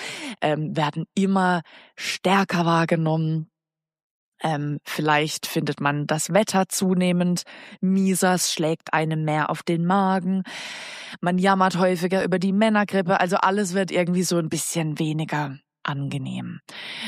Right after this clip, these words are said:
Und manchmal wird es auch humorvoll dargestellt, manchmal geradezu klischeehaft. Und manchmal wird jede Veränderung im Verhalten eines Mannes ab dem vierzigsten Lebensjahr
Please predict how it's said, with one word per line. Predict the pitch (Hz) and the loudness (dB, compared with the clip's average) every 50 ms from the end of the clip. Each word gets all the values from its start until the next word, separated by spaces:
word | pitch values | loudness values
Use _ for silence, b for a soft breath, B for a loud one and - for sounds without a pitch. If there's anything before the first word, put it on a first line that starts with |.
| 180 B - | -10 B 0
Und | - 180 185 - | 2 2 2 4
manchmal | 175 180 190 220 269 262 226 | 4 4 4 4 4 4 4
wird | 196 180 | 4 4
es | 175 160 - - | 2 2 2 2
auch | 160 151 - - - | 0 0 -2 -4 -4
humorvoll | - 160 156 147 143 143 156 - - 247 247 | -2 -2 0 2 2 2 2 2 2 2 2
dargestellt, | 233 240 240 247 - 269 - - - 208 214 262 330 - - - _ _ _ _ _ _ _ _ | 2 2 0 2 0 0 0 2 2 2 2 2 0 -2 -6 -12 _ _ _ _ _ _ _ _
manchmal | - 147 147 139 147 143 | -2 -2 0 0 -2 -2
geradezu | - - 143 143 151 156 - - - - | 0 0 0 0 0 -2 -4 -6 -8 -10
klischeehaft. | - - - 156 147 - - - - 160 160 165 202 - - 277 - - - - B B B B B B B B B 208 202 196 B B _ _ | -10 -6 -6 -4 -2 -2 -2 0 2 2 2 2 0 0 -2 -2 -2 -4 -8 -12 B B B B B B B B B -14 -14 -14 B B _ _
Und | - 165 170 170 175 175 175 170 165 - - _ _ _ _ _ _ _ _ | 0 2 2 4 4 2 2 0 -2 -4 -8 _ _ _ _ _ _ _ _
manchmal | - 165 160 151 160 190 226 - - 214 208 208 208 202 - - | 0 2 2 4 4 2 2 2 2 4 4 4 4 2 0 0
wird | 165 165 165 160 - - | 0 0 0 0 -2 -6
jede | - 170 160 151 165 180 208 208 220 | -6 -4 -2 0 2 2 2 2 2
Veränderung | 208 - - - - - 175 180 190 196 180 180 - | 0 0 -2 0 0 2 2 2 2 2 2 0 0
im | 170 165 | -2 -2
Verhalten | - - 147 139 156 165 165 180 | -2 -2 0 0 0 0 2 0
eines | - 156 156 156 156 - - | 0 2 0 0 -2 -2 0
Mannes | 156 151 160 175 180 - - - | 0 2 2 2 0 0 -2 -4
ab | - - | -2 0
dem | - 180 170 | -2 -2 -2
vierzigsten | - - 165 - - 175 - - - 165 | 0 -2 -2 -2 -2 -4 -4 -4 -4 -2
Lebensjahr | 160 160 156 165 - 165 - - 160 156 156 156 | 0 0 0 0 0 -2 -2 0 2 2 2 2